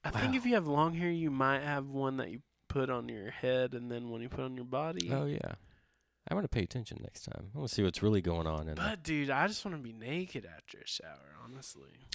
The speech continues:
Speaker 2: Yeah, but you don't wanna, like, get the floor wet and bust your ass, and next thing you know, you're naked with a concussion.
Speaker 1: Yeah, yeah, yeah. So I guess I'm towel in the bathroom, but I'm lose-, losing it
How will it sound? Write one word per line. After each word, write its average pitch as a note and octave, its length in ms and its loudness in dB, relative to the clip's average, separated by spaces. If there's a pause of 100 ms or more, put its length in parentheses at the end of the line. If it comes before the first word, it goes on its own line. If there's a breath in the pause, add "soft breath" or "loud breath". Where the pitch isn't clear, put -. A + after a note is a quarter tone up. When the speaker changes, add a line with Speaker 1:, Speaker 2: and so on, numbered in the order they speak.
Speaker 2:
Yeah, F3+ 240 6
but C#3+ 220 2
you D#3+ 80 6
don't D#3 100 6
wanna, A2+ 240 4
like, F2+ 300 0
get G2 140 -4 (300)
the - 80 -4
floor A#2+ 340 0
wet A#2 160 0
and G2 120 -6
bust G2 280 -4
your E2 100 -2
ass, F#2 340 0
and F#2 120 -4
next F#2 180 -4
thing F#2+ 100 -2
you F2 80 -2
know, F2+ 120 0
you're E2 140 -2
naked E2 360 -4
with E2 140 -6
a - 40 -16
concussion. - 640 -6 (1160 soft breath)
Speaker 1:
Yeah, G#3+ 240 6
yeah, A#2+ 320 0
yeah. D3 60 -8
So F#3+ 140 4
I G3 60 8
guess G3+ 120 2
I'm F3 160 0
towel C#3+ 360 2
in B2+ 220 -4
the A#2+ 40 -6
bathroom, A#2 640 -10
but A#2 100 -6
I'm A#2+ 200 -8
lose-, C3+ 320 0 (220)
losing B2 300 -8
it G2+ 60 -14